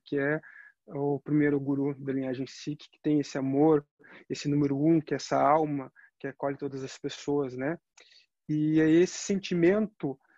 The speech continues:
é, de acolhimento, né, de sabedoria que tem o número um, que tem essa relação com o Nanak, conectou comigo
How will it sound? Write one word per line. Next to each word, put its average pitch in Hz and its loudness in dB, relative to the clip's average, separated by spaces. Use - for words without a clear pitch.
é, 143 0
de 147 0
acolhimento, 147 2
né, 147 4
de 143 -4
sabedoria 143 0
que - -20
tem 147 0
o 147 2
número 139 -2
um, 175 0
que - -16
tem 175 4
essa 151 -6
relação 139 -8
com 139 -18
o - -16
Nanak, 147 -10
conectou 170 0
comigo 185 -2